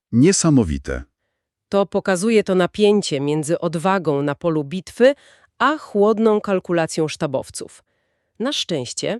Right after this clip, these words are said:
Speaker 2: po analizie raportów i, co kluczowe, opinii Brytyjczyków, uznano jego działania za całkowicie słuszne.
Speaker 1: Czyli skończyło się dobrze.
Speaker 2: Tak. Ostatecznie zamiast nagany były odznaczenia.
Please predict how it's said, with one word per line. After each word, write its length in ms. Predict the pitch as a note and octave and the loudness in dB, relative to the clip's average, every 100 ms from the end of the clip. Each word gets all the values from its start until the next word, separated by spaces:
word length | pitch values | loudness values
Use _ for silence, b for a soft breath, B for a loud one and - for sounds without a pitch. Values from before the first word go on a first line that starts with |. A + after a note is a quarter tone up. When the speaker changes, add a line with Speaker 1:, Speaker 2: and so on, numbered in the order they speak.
| _ _ | _ _
Speaker 2:
po 160 | - D3 | -8 -4
analizie 480 | D#3 D3+ G3+ A#3+ A3 | -2 -2 -2 -2 -2
raportów 560 | D#3+ C3+ - G3 A3 _ b b - | -2 -6 -8 -8 -10 _ b b -8
i, 240 | G3+ G3+ _ - | -6 -8 _ -8
co 200 | - G3 | -4 -2
kluczowe, 600 | F3+ E3 F3+ D3+ B2+ - _ _ - | -2 -4 -2 -4 -4 -12 _ _ -2
opinii 440 | F#3 A3 G#3+ D#3+ | -2 -2 -4 -2
Brytyjczyków, 760 | D3 D3 C#3+ - A#3+ F#3+ G#3 - b b b b | -4 -6 -8 -4 -2 -2 -6 -8 b b b b
uznano 440 | G3 F3+ A#3+ C#4+ | -2 0 2 2
jego 300 | A3 A3 F#3+ | 0 0 0
działania 480 | E3 D3+ D#3+ D#3 D3 | 0 0 2 0 -2
za 280 | C3+ C3+ C3+ | -2 -6 -6
całkowicie 680 | - D3+ C3+ C#3 A2+ - C3+ | -6 -6 -4 -8 -10 -10 -10
słuszne. 460 | - - - - - - | -10 -14 -14 -18 -14 -2
Speaker 1:
Czyli 220 | A#2 G2+ | 0 0
skończyło 440 | - A#2+ G2+ G2 | 2 2 2 0
się 140 | F2 D#2+ | -2 -4
dobrze. 340 | D#2 - C#2 - _ | -6 -8 -14 -18 _
Speaker 2:
Tak. 380 | C#3 A#2 - _ _ _ _ _ - | -14 -14 -16 _ _ _ _ _ -8
Ostatecznie 600 | F#3 F3+ G#3 - G#3+ F3+ | -4 -4 -4 0 0 2
zamiast 420 | F3 E3+ - - | 0 -2 -4 -6
nagany 720 | E3 D#3 G#3 A#3 F3+ E3 F#3 E3+ | -6 0 0 2 2 0 -2 -6
były 360 | D#3+ E3 E3 | -4 -2 -2
odznaczenia. 800 | E3 C3 E3+ D#3 D3+ C3 B2+ C3+ | -4 -8 -8 -8 -8 -8 -8 -10